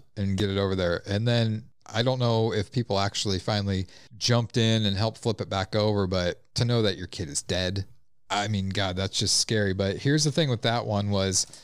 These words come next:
this is another, obviously not ride error. It was an operator error, because after this accident happened and they investigated it,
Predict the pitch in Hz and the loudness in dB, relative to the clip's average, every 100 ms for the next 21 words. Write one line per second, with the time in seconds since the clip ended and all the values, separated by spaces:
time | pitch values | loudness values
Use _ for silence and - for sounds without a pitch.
0 | - - 104 147 - 139 123 120 120 120 | -20 -8 0 0 2 0 0 2 0 2
1 | 107 101 95 87 - - 113 117 - 107 | 2 2 0 -4 -10 -2 0 0 0 0
2 | 98 92 - - 98 98 104 98 101 101 | 0 -2 -4 -8 -2 0 2 2 0 -4
3 | - - - 113 92 98 101 101 101 98 | -10 -20 -6 -2 0 0 -4 -2 -4 -2
4 | 95 90 87 - - - - - 113 101 | -2 -2 -2 -2 -2 -6 -14 -6 -2 -2
5 | 107 - 110 113 117 104 104 98 98 117 | -2 0 0 0 0 2 2 0 -2 -2
6 | 98 95 98 104 110 98 90 - - - | 0 0 -2 -2 0 0 -2 -8 -20 -20
7 | - 113 131 127 156 127 123 - 120 120 | -6 -2 0 0 0 0 -2 -2 -2 -2
8 | - 117 123 120 - 110 104 95 92 120 | -4 -2 0 0 0 -2 0 0 0 0
9 | 170 - 101 82 82 82 98 113 | 0 -2 -2 0 -2 -2 -2 -2